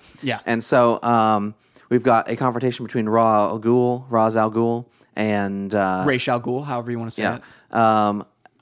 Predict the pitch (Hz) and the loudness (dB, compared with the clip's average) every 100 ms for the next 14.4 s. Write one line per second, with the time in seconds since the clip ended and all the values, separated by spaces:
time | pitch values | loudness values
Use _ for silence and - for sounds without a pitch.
0 | - 117 113 104 - 123 127 127 123 123 | -8 -4 -2 -4 -2 0 2 4 2 0
1 | 127 _ - - _ _ - 107 101 95 | -6 _ -20 -20 _ _ -14 -6 -6 -4
2 | 98 - 127 120 117 _ _ _ _ _ | -6 0 2 2 -2 _ _ _ _ _
3 | - 104 107 107 107 110 104 95 95 - | -10 -4 -2 0 0 0 0 2 0 -4
4 | - - 143 131 120 120 110 113 110 113 | -6 0 2 2 0 0 0 -2 -4 -6
5 | - 104 95 - - 160 175 170 175 - | -6 -6 -8 -6 0 4 4 4 0 -12
6 | - - - 135 135 131 131 - _ _ | -20 -20 -4 0 2 2 -2 -8 _ _
7 | 143 147 143 143 135 160 147 - 117 104 | 0 2 2 2 2 2 4 2 0 2
8 | 147 165 165 156 151 151 151 151 151 156 | 2 2 2 -2 -2 0 2 0 -2 -8
9 | _ _ _ _ - 107 107 104 101 101 | _ _ _ _ -2 2 4 2 0 -2
10 | 208 165 131 - 127 139 123 147 147 131 | 0 2 2 0 -2 0 2 2 2 2
11 | 127 123 117 _ _ _ _ _ - 135 | 2 0 -6 _ _ _ _ _ -4 -2
12 | 131 131 135 147 170 156 - 123 113 131 | 0 4 4 4 0 0 2 2 2 -2
13 | 123 113 - - 143 139 139 151 143 127 | -4 -4 -6 -8 -2 -2 0 -2 -2 -6
14 | - 135 123 | -2 -2 0